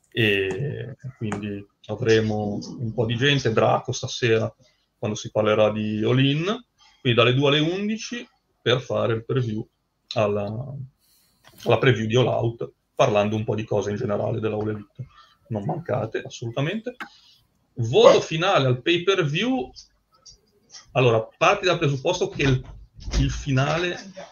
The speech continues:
mi ha tolto completamente tutto, però il finale non posso togliermi.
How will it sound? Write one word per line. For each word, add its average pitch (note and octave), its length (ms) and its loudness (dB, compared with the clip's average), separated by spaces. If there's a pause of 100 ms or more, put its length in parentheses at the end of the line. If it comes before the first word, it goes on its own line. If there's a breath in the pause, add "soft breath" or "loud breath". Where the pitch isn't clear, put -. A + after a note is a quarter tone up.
(160)
mi B2 180 0
ha B2 100 0
tolto B2+ 460 -2
completamente A#2 720 -4
tutto, D3 600 -8 (720)
però C3+ 220 4
il A#2+ 80 4
finale C3+ 480 2
non B2 240 2
posso A#2+ 400 0
togliermi. A2+ 640 2